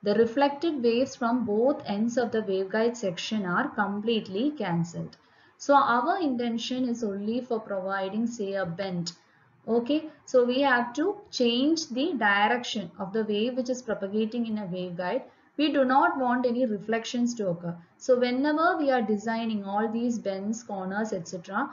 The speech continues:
make sure that the equation of the mean length L is satisfied. That is, it is going to be a odd multiple of the quarter wavelength, so that reflections do not occur. Okay,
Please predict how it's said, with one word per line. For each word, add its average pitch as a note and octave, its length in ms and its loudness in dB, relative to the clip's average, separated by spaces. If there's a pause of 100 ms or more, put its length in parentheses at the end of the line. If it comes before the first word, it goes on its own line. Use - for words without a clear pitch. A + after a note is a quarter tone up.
(300)
make D4 320 2
sure A#3+ 460 4
that G#3+ 320 2 (300)
the A#3 340 4
equation B3 760 4
of G3 160 -6
the A#3+ 120 -2
mean A3+ 380 0
length G#3+ 360 -4
L A3 280 -2
is A3 180 -4
satisfied. F#3 720 -4
That F3+ 160 2
is, B3 100 -2
it A3 100 0
is A#3+ 140 -4
going A3 380 0
to B3 100 -2
be G#3+ 260 -2 (300)
a G#3 40 -2
odd A#3+ 460 4
multiple A#3 640 0
of F#3 160 -4
the C#4 140 2
quarter G#3+ 560 -2
wavelength, E3+ 560 -8 (260)
so B3 280 4
that A#3+ 340 0
reflections A3+ 680 -4
do F#3+ 140 -6
not G3 440 -4
occur. E3+ 320 -8 (600)
Okay, C4+ 260 -6